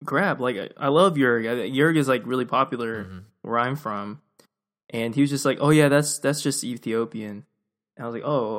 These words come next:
Speaker 1: okay." Um,
Speaker 2: <laughs>
Speaker 1: is, and he's like, "Yeah, tr-, try these right here." And I think they were, like, Kenyan or something. I can't remember what they were, but, um, I think we s-, uh, we sell in America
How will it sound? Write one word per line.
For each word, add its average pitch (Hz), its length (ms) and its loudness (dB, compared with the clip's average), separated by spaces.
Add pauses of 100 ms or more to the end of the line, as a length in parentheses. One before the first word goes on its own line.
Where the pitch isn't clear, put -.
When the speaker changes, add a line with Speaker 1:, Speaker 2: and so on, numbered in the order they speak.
(140)
Speaker 1:
okay." 117 460 -8
Um, 110 540 -6 (320)
Speaker 2:
<laughs> - 320 -20
Speaker 1:
is, 139 180 -2
and 135 140 -4
he's 131 140 0
like, 131 160 -2
"Yeah, 143 140 2
tr-, - 160 -6
try 156 280 2
these 143 240 2
right 113 160 -2
here." 117 340 -4 (480)
And 117 300 -4
I 120 100 -8
think 151 220 -4
they 185 100 0
were, 180 120 4
like, 131 180 0
Kenyan 120 380 -6
or 110 100 -8
something. 110 320 -8
I 117 80 -8
can't 127 280 -6
remember 113 380 -6
what 117 180 -8
they 110 100 -6
were, 110 220 -6
but, 107 340 -8 (160)
um, 107 580 -8 (400)
I 135 80 -4
think 202 320 -2
we 135 200 -4
s-, - 180 -10 (100)
uh, 87 140 -12
we 131 160 -4
sell 117 480 -4
in 117 120 -8
America 117 640 -6